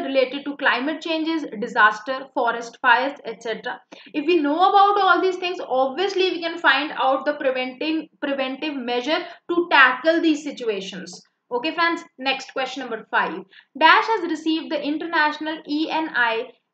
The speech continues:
Award twenty twenty for research into renewable energy sources and energy storage. So the right answer to this question is option number D, that is Professor C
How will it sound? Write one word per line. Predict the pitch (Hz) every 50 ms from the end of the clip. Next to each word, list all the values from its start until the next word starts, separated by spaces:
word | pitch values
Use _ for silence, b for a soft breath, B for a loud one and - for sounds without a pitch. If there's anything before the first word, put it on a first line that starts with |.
| -
Award | 254 277 285 302 339 359 - 254 277 233 233 220 214 208 214 214 -
twenty | 277 254 262 269 285 311
twenty | 302 294 247 233 208 226 233 -
for | 254 240
research | 240 262 285 320 349 349 - 370 359 370 381 370
into | - 262 269 254 247 240 233 254 254
renewable | 254 254 262 277 302 320 320 311 285 302 285
energy | 269 247 233 233 240 240 - 294 311 339 B B B B _
sources | - 285 254 254 254 - 320 320 311 - - _ 269
and | 294 311 339 359 359 -
energy | - 269 269 254 240 - - 247
storage. | 240 - - 185 180 185 180 - 175 180 - - - _ _ _
So | _ - 254 233
the | 247
right | 240 247 226 247 247 247 -
answer | 247 254 285 285 294 -
to | 320 285
this | 269 269 -
question | - 262 240 247 - 277
is | 262 254
option | 247 214 214 - - 233
number | 220 220 214
D, | 208 269 277 311 294
that | 247 240 214 202 214
is | 214 -
Professor | _ 247 226 - - 254 262 262 - 294 285 285
C | 285 - - 302 294 294 294 302 302 285 - -